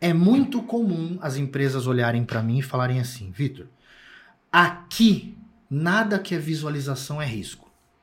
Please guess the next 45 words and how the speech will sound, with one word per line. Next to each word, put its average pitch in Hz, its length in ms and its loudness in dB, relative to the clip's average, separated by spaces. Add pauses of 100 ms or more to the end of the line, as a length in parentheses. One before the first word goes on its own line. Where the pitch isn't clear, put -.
(640)
Eu - 80 -16
tô - 120 -10
só 160 160 -4
visualizando 170 500 -2
a - 20 -2
informação. 110 520 -10 (520)
Tá - 80 -14
tudo 208 200 -10
certo." - 340 -12 (800)
E 170 100 4
eu 180 120 10
costumo 180 400 2
perguntar 156 420 0
pra 147 220 0
ele, 120 320 0
"Ah, 233 440 2
então 160 320 -2
tudo 254 240 -4
bem. 170 460 -2 (640)
Então 226 220 -4
faz 240 240 0
o 160 60 -4
seguinte, 151 680 0 (380)
o 180 100 2
meu 208 260 2
colaborador 156 680 -2
que 139 80 -14
tem 139 100 -8
acesso 127 380 -8
ao 113 40 -8
seu 117 160 -10
sistema 104 520 -12
aí, 156 280 -2 (320)
libera 247 320 0
pra 262 200 -2
ele 202 120 2
o 180 60 2
acesso 160 460 -4
a - 20 -2
ver 135 260 -4
folha 135 280 -6
de 127 80 -8
pagamento, 127 420 -4
por - 140 -16
favor?" 123 360 -6